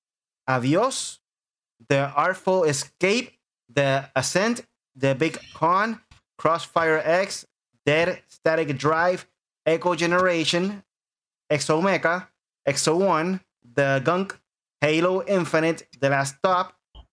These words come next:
Lake, Little Witch in the Woods, The Medium, Microsoft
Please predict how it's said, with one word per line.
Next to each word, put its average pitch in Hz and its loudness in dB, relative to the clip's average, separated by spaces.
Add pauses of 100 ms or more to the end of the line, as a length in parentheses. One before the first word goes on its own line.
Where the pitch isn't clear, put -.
Lake, 165 -2 (160)
Little 160 0
Witch 180 0
in 160 0
the 156 2
Woods, 214 0
The 139 0
Medium, 208 0 (380)
Microsoft 143 -2